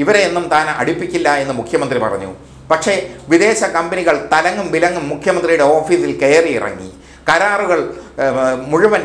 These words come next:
തീറെഴുതി വിദേശ കമ്പനികൾക്ക് കൊടുത്തു. ഇതിനെതിരെ വിരൽ ചൂണ്ടാൻ അന്ന് പ്രതിപക്ഷത്തിന് ആയില്ല. ഇതിൻ്റെ തുടക്കം മുതൽ തന്നെ വിരൽ ചൂണ്ടാൻ പ്രതിപക്ഷം ശ്രമിച്ചില്ല. എന്നാൽ സ്വർണ്ണക്കള്ളക്കടത്തിൽ പെട്ടു നിൽക്കുമ്പോൾ കരാറിൻ്റെ അടി-, അടിസ്ഥാനങ്ങൾ, കരാറിൻ്റെ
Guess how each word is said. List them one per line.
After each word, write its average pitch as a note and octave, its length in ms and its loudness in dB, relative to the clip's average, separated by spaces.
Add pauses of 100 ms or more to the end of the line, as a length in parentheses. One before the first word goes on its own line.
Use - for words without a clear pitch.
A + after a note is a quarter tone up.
തീറെഴുതി F3+ 540 2
വിദേശ F3+ 240 0 (160)
കമ്പനികൾക്ക് D#3+ 580 0
കൊടുത്തു. G2 280 -4 (400)
ഇതിനെതിരെ G#3 440 2 (320)
വിരൽ G3+ 280 6
ചൂണ്ടാൻ F3+ 320 0 (320)
അന്ന് G#3+ 200 0 (100)
പ്രതിപക്ഷത്തിന് F3 640 0 (160)
ആയില്ല. B2+ 280 0 (360)
ഇതിൻ്റെ - 320 2
തുടക്കം G#3 340 2 (160)
മുതൽ F#3+ 240 4
തന്നെ E3 280 -2
വിരൽ F3 240 2
ചൂണ്ടാൻ D#3 340 0
പ്രതിപക്ഷം D3 480 -4
ശ്രമിച്ചില്ല. A#2+ 400 -4 (520)
എന്നാൽ F3+ 220 4 (280)
സ്വർണ്ണക്കള്ളക്കടത്തിൽ F3 840 0 (360)
പെട്ടു D3+ 200 2 (100)
നിൽക്കുമ്പോൾ C3+ 400 0 (320)
കരാറിൻ്റെ E3+ 580 0 (540)
അടി-, - 180 -2 (180)
അടിസ്ഥാനങ്ങൾ, D#3 640 0 (240)
കരാറിൻ്റെ F3+ 520 2